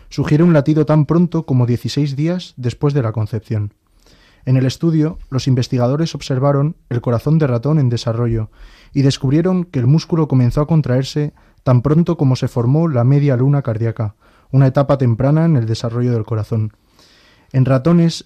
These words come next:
esta media luna se forma siete con cinco días después de la concepción, lo que equivale al día dieciséis en el embrión humano.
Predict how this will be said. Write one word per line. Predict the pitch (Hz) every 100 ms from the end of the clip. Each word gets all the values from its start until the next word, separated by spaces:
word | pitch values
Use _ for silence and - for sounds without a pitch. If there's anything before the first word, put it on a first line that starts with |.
| -
esta | 139 170
media | 165 160 139
luna | 135 147 151 -
se | - -
forma | 151 156 170 165 -
siete | - 151 165
con | 139 123
cinco | - 156 147 127
días | 156 170 135
después | 127 - 151
de | 139
la | 117
concepción, | 120 113 120 - 117 107 110 _ _ -
lo | 131
que | 131
equivale | 120 127 139 156
al | 131
día | 135
dieciséis | 135 131 127 156 175 - -
en | 120
el | 110
embrión | 110 110 110
humano. | 117 160 110